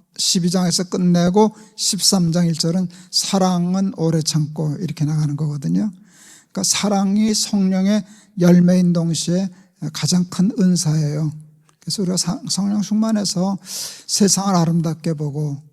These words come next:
가시돋친 아이도 "저 더 사랑해야지." 그런 마음을 가지면 세상이 얼마나 좋아질까 생각했어요. 그러니까 성령이 역사하지 않으면, 악한 영이 저가면은요, 세상이 증오스러운 거예요.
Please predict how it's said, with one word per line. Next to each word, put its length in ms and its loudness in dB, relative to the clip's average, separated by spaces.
가시돋친 600 -2
아이도 480 0
"저 160 -2
더 160 0
사랑해야지." 1080 -2
그런 260 0
마음을 280 0
가지면 340 0
세상이 380 0
얼마나 340 -2
좋아질까 840 -10
생각했어요. 680 -8
그러니까 260 -2
성령이 540 2
역사하지 460 0
않으면, 720 -2
악한 400 -2
영이 200 0
저가면은요, 800 -2
세상이 460 -2
증오스러운 720 0
거예요. 340 -8